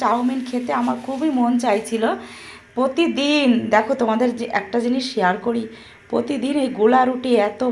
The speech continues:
ভালো খায়, যেমন তোমাদের দাদাভাই খায় তেমন ছেলে। আমার এই গোলা রুটি করতে করতে নখগুলো দেখো কী অবস্থা, পাতলা হয়ে গেছে। কারণ কি, কড়াইতে এইভাবে গরম কড়াইতে কিন্তু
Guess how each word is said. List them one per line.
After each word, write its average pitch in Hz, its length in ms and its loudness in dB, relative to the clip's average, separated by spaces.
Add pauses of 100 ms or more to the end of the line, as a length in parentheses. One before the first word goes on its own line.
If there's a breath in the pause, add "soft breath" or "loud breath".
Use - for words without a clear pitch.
ভালো 233 200 2 (140)
খায়, 226 260 2 (460 loud breath)
যেমন 208 260 -2 (100)
তোমাদের 247 260 0
দাদাভাই 240 440 2 (100)
খায় 320 280 0
তেমন 233 280 2 (140)
ছেলে। 214 280 0 (540 loud breath)
আমার 240 200 2
এই 247 200 2
গোলা 214 220 4
রুটি 254 220 -2 (100)
করতে 220 240 -2
করতে 247 260 -2 (160)
নখগুলো 196 440 2
দেখো 190 380 2
কী 220 160 -4
অবস্থা, 190 440 0 (460 loud breath)
পাতলা 208 400 0
হয়ে 208 200 2
গেছে। 196 280 0
কারণ 190 240 0
কি, 285 60 -4 (140)
কড়াইতে 190 420 4 (560 loud breath)
এইভাবে 220 320 2 (160)
গরম 233 360 4
কড়াইতে 220 420 0
কিন্তু 254 280 -4